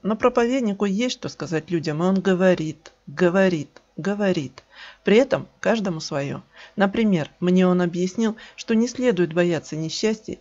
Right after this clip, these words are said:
потому что всякая беда, которая может с тобой произойти, станет благом,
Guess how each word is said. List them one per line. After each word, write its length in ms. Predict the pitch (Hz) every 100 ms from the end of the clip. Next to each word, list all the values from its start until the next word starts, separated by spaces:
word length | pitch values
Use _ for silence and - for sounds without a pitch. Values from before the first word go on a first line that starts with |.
| _
потому 260 | 180 - 180
что 160 | -
всякая 380 | 185 262 262 233
беда, 420 | 180 175 139 143 - - - -
которая 380 | 214 214 202
может 300 | 202 175 147
с 60 | -
тобой 260 | 160 151 147
произойти, 640 | - 165 175 185 185 254
станет 460 | 262 185 202 180 -
благом, 500 | 156 151 143 143